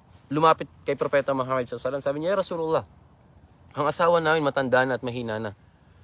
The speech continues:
Maaari ba namin ipagluto sila? Kahit yun lamang, paglingkuran namin sila." Allahu Akbar. Tignan niyo yung pagmamahal nung babae sa kanyang asawa. Kahit na pinaparusahan,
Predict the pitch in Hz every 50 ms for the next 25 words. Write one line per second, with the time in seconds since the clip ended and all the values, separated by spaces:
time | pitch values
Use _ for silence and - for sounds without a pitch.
0 | - - _ _ _ _ _ - - - - _ _ - - - _ - - -
1 | 147 165 180 185 190 185 185 185 165 165 175 170 165 165 170 - 143 - 151 143
2 | 143 143 143 131 139 127 - - 107 120 139 - _ - - _ _ _ _ _
3 | - _ _ _ _ _ - 117 127 135 - 139 127 120 120 131 135 117 - 123
4 | 123 120 123 123 - 123 120 117 117 110 110 101 - - 117 123 - _ - -
5 | 101 101 95 90 98 95 - - 104 101 - - 123 113 120 120 120 120 117 113
6 | - 117 113 117 117 117 110 120 131 123 113 113 113 113 107 104 107 - _ _
7 | _ _ - - _ _ _ _ _ _ _ - 110 117 113 123 135 135 123 117
8 | - 127 - 120 117 117 117 113 107 113 110 - 120 120 127 117 - - _ _
9 | _ _ _ _ _ - - - 110 117 127 131 - 131 127 123 139 135 127 -
10 | 131 123 127 - - 151 156 147 151 151 151 160